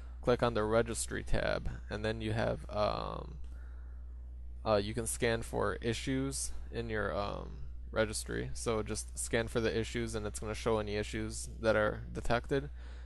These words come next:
and then you can hit Fix All Selected Issues, which I recommend. I also recommend it's gonna ask you if you want to back up your current registry, and you're gonna wanna say yes, just in case anything goes wrong. Nothing ever goes wrong, but, you know, in the off chance that something does go wrong,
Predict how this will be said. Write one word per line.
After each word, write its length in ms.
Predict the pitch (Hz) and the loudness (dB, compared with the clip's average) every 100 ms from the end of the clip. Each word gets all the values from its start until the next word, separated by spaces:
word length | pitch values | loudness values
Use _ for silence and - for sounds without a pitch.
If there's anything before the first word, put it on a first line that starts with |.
| - | -6
and 120 | - | 0
then 100 | 113 | 0
you 80 | 110 | 2
can 140 | 120 | 2
hit 200 | 117 113 - | 2 2 0
Fix 400 | - 131 113 - | 0 4 4 6
All 160 | 113 107 | 6 6
Selected 440 | - 104 104 107 | 4 2 2 0
Issues, 520 | 107 - 113 113 120 | 0 0 -4 -4 -4
which 220 | 110 107 110 | -4 0 2
I 40 | |
recommend. 600 | 104 107 107 104 107 117 - - - - | 4 2 0 -2 -2 -4 -8 -8 -10 0
I 40 | 113 | 2
also 200 | 113 127 | 4 4
recommend 440 | 120 120 120 107 | 4 4 2 2
it's 120 | 101 | 0
gonna 160 | 120 104 | 0 0
ask 300 | 107 110 - | 0 0 0
you 120 | 107 | 0
if 180 | 104 - | 0 -2
you 160 | 107 107 | -2 0
want 400 | 107 107 104 - | 2 2 0 -4
to 160 | - 117 | -4 -2
back 360 | 107 117 110 131 | 8 10 10 8
up 240 | 120 - - - - - - | 6 4 -8 -8 -8 -8 -6
your 120 | 104 | -4
current 380 | - 120 110 107 - - - | 2 2 2 -2 -6 -6 -4
registry, 460 | 110 104 - 120 | -2 -2 -4 -2
and 80 | 110 | -2
you're 200 | 107 104 | -2 -2
gonna 220 | - 110 | -2 0
wanna 220 | 107 107 107 | 2 2 0
say 160 | 101 | 0
yes, 520 | 104 107 107 - - - | 4 6 4 0 -6 -4
just 220 | 113 - | -4 -4
in 60 | 113 | -2
case 260 | 110 104 | 0 0
anything 300 | 107 104 104 | -2 -2 -2
goes 260 | 101 104 113 | 0 -2 0
wrong. 380 | 117 120 123 123 - | 0 0 0 -6 0
Nothing 300 | 113 123 117 | 0 4 4
ever 180 | 110 107 | 4 4
goes 220 | 107 104 | 2 2
wrong, 340 | 101 104 113 | 0 0 -2
but, 260 | 113 113 - | -4 -2 -2
you 60 | 104 | -4
know, 240 | 92 104 | -4 -4
in 80 | 113 | 0
the 60 | 104 | 4
off 200 | 98 - | 4 2
chance 240 | 107 104 | -4 -4
that 140 | 117 110 | -4 -6
something 260 | 101 104 - | -6 -6 -4
does 160 | 98 | -2
go 100 | 110 | 0
wrong, 240 | 110 110 | 0 -2